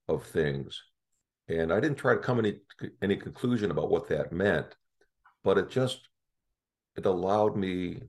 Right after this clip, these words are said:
to see that there was more than just this material, physical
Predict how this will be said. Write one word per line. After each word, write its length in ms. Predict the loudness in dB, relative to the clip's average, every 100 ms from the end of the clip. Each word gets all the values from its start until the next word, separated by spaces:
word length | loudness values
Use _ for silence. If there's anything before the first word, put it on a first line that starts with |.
| _ _ _ _ _ _
to 80 | -8
see 380 | -4 -2 0 2
that 220 | 2 2 -4 _ _ _
there 80 | 0
was 180 | 0 2
more 280 | 4 6 4
than 120 | 0
just 240 | -4 -6
this 200 | -12 -10
material, 640 | -10 -6 -2 2 4 2 -4 -6
physical 580 | -6 -4 -2 -2 -4